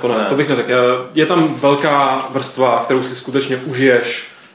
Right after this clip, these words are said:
Speaker 1: jenom díky tomu, že znáš ty postavy, respektive ten příběh a že ho znáš dobře, no.
Speaker 2: Hmm.
Speaker 1: Tam jako... Myslím, že pro fanouška prvního Deus Ex, který tu hru zná skrz
Speaker 2: Hmm.
Speaker 1: na skrz, tak ten si bude lebedit, respektive já jsem si lebedil, protože ne, a ne jako stylem, že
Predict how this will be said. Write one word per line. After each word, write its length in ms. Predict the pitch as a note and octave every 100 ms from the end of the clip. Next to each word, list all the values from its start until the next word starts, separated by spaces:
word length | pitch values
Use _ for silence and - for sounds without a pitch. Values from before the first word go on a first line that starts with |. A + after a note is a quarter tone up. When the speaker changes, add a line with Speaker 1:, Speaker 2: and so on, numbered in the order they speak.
| -
Speaker 1:
jenom 180 | C3 C3+
díky 160 | B2+
tomu, 140 | C3 B2+
že 80 | B2
znáš 180 | C3 B2+
ty 80 | C#3
postavy, 440 | B2+ - B2 A#2+ - - -
respektive 320 | B2 - C3+ C3+
ten 120 | C3
příběh 240 | C3 B2
a 60 | C#3+
že 100 | C#3
ho 60 | C3
znáš 220 | C#3 B2+
dobře, 300 | C3+ C3 A2
no. 100 | G#2 - -
Speaker 2:
Hmm. 100 | A#2+
Speaker 1:
Tam 140 | C3+
jako... 540 | C#3 C#3 C#3+ C#3+ - - - _ _ - -
Myslím, 200 | D#3 F#3
že 80 | F#3
pro 180 | F3+ D#3+
fanouška 680 | - F3+ E3+ - E3 D3+ C3 B2+ -
prvního 240 | B2+ D3
Deus 200 | C#3 C3+
Ex, 140 | D3 -
který 200 | C3+ C3+
tu 100 | C#3
hru 140 | D3
zná 380 | C3 C3 B2 B2+
skrz 180 | - C3
Speaker 2:
Hmm. 80 |
Speaker 1:
na 60 | C3
skrz, 340 | - A#2+ A#2 - - -
tak 120 | B2+
ten 160 | B2 C#3
si 120 | D#3
bude 180 | C3+ C#3
lebedit, 380 | B2+ B2+ C#3+ A#2+
respektive 380 | G#2+ C3 C3 A#2+
já 60 |
jsem 120 | B2
si 120 | C3 D3+
lebedil, 380 | C3 C3 C3+
protože 280 | C#3 C3+ C#3+
ne, 180 | D#3 E3+ - -
a 60 | C3
ne 100 | D#3+
jako 160 | G#3+
stylem, 320 | A3+ - C#3 C3
že 220 | C#3